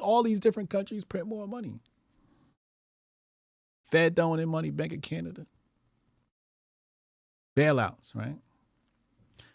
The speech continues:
First Republic Bank. This is the one I always forget. I always forget the name of this one 'cause it starts with an F, and I always wanna say, like, First Fidelity. First Republic Bank right here, right?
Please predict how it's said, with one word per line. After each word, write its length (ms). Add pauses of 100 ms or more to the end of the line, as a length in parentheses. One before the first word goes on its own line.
(240)
First 240
Republic 400
Bank. 240
This 120
is 100
the 80
one 140
I 60
always 320
forget. 420 (1160)
I 60
always 200
forget 260
the 80
name 200
of 80
this 180
one 180 (1040)
'cause 120
it 60
starts 340
with 80
an 100
F, 300
and 80
I 60
always 200
wanna 160
say, 240
like, 200
First 300
Fidelity. 580 (640)
First 260
Republic 460
Bank 260
right 180
here, 280 (1080)
right? 220